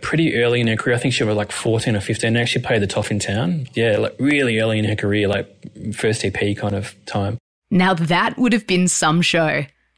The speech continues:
Speaker 2: A couple of blocks from the Toff, you'll find a place that, quite helpfully, has its address in its name, one seventy Russell. After being a cabaret venue in the sixties and seventies,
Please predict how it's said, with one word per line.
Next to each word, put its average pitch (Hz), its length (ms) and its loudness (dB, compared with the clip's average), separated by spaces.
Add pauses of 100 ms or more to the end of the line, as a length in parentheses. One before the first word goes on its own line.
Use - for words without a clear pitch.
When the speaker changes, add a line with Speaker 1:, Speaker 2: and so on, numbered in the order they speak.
(300)
Speaker 2:
A 202 60 0
couple 294 340 0
of 262 100 2
blocks 185 260 0
from 185 100 2
the 170 80 0
Toff, 143 400 -2 (120)
you'll 196 120 4
find 202 240 2
a 202 60 0
place 196 380 0
that, 165 340 -2 (100)
quite 185 300 0
helpfully, 160 580 0
has 175 220 2
its 196 160 -2
address 185 320 2
in 156 80 4
its - 160 -2
name, 135 320 -2 (400)
one 220 240 2
seventy 208 340 2
Russell. 165 460 0 (640)
After 226 240 0
being 302 260 2
a 339 60 2
cabaret 180 540 2
venue 147 340 2
in 147 100 2
the 143 80 0
sixties - 420 -2
and 139 100 0
seventies, 156 580 0